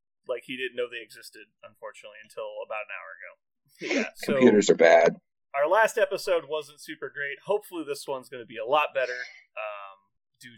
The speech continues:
Speaker 1: to Jeremy not deleting his audio. Uh,
Speaker 2: Apologize.
Speaker 1: so, uh, first topics for today. Uh, we're gonna talk about a couple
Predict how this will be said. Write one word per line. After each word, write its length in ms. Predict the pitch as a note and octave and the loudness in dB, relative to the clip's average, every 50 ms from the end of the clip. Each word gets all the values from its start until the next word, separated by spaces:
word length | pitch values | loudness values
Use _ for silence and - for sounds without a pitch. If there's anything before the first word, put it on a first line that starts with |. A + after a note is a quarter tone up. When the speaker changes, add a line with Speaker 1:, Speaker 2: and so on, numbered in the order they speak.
| - - | -20 -20
Speaker 1:
to 60 | A#2 A2+ G#2+ _ | -20 -20 _ _
Jeremy 320 | - B2 A2+ G#2+ G#2+ A2 A2 | -14 -12 -12 -12 -12 -14 -14
not 240 | A2 G#2+ G#2+ G#2+ _ _ | -12 -12 -12 -12 _ _
deleting 320 | A#2 A2 G#2+ G#2+ G#2 G#2 G#2 A2 | -20 -20 -20 -20 -20 -20 -20 _
his 80 | G#2 G2+ | _ -18
audio. 320 | G#2 F2+ D2+ E2 D2 - - - - - - - _ _ _ _ _ - - | -18 -18 -18 _ -20 -20 -20 -20 -20 -20 -20 -20 _ _ _ _ _ -20 -16
Uh, 260 | - - - D#5 - - - - _ _ _ _ _ _ _ _ _ - - - - | -14 -12 -12 -12 -14 -16 -18 -20 _ _ _ _ _ _ _ _ _ -20 -18 -6 0
Speaker 2:
Apologize. 640 | - E2 D#2 C#2+ C2+ D#2+ D#2 D#2 D#2+ E2 - - | 4 6 6 6 8 8 10 10 10 8 6 4
Speaker 1:
so, 480 | - G#3+ G3 D3+ C3+ C3 D3+ F#3+ D4 _ _ _ _ _ _ _ _ _ _ - | 0 2 4 4 4 2 0 -2 -6 _ _ _ _ _ _ _ _ _ _ -10
uh, 360 | - C#3+ C#3 C#3 C3+ C3+ C3 C3+ - - | -6 -4 -4 -2 -2 -2 -2 -2 -4 -4
first 280 | G#3+ G3 F3+ - - | -4 -4 -4 -4 -4
topics 440 | - F#3+ F3+ F3 - F#3+ F3 - - | -2 -2 -2 -2 -2 -6 -8 -8 -10
for 160 | - F#3 E3 D3+ | -12 -10 -12 -12
today. 600 | - - D#3+ - - C#3+ D3 E3 G3+ C4+ - - | -10 -12 -14 -10 -6 -4 -2 -2 -4 -6 -8 -6
Uh, 320 | - B2+ B2 B2 B2 B2 A#2+ A#2+ | -6 -4 -4 -4 -4 -6 -8 -12
we're 100 | A#2+ A#2+ | -18 -20
gonna 160 | A#2+ A#2 A#2 | -20 -20 -20
talk 300 | - - A#2+ A2+ - - | -14 -12 -12 -12 -12 -16
about 480 | G#2+ G2+ - A2 A2 G#2+ G#2+ G#2+ G#2 _ | -18 -16 -14 -12 -12 -10 -10 -12 -14 _
a 100 | _ _ - | _ _ -20
couple 240 | A#2 - - G#2+ | -20 -20 -20 -20